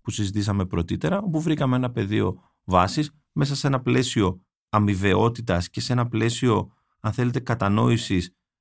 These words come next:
και σεβασμού από τον κύριο Ζαχαριάδη, για παράδειγμα, προς τον κύριο Δούκα, και έτσι προχωρήσαμε. Αλλά αυτό δεν σημαίνει προφανώς καμία ένωση και μη μας προξενεί εντύπωση,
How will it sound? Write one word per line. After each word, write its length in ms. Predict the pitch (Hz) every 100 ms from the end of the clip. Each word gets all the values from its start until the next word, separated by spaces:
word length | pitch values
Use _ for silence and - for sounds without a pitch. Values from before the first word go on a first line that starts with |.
| _ _
και 100 | 110
σεβασμού 520 | - 98 95 95 117
από 220 | 101 101
τον 140 | 101 95
κύριο 200 | 101 98
Ζαχαριάδη, 560 | 92 98 90 92 92
για 160 | 87 87
παράδειγμα, 360 | 95 87 87
προς 140 | 87 82
τον 120 | 82
κύριο 380 | 87 85 82 - _
Δούκα, 240 | - 131 160
και 140 | 160
έτσι 200 | 156 156
προχωρήσαμε. 680 | 147 131 117 113 123 98 90
Αλλά 100 | 98
αυτό 160 | 117 143
δεν 100 | 139
σημαίνει 320 | 139 135 135
προφανώς 440 | - 117 117 117
καμία 360 | - 104 110 92
ένωση 360 | 90 104 139 147 - -
και 100 | -
μη 80 | 135
μας 220 | 147 147
προξενεί 480 | - 123 - 104 113
εντύπωση, 520 | 92 110 87 95 120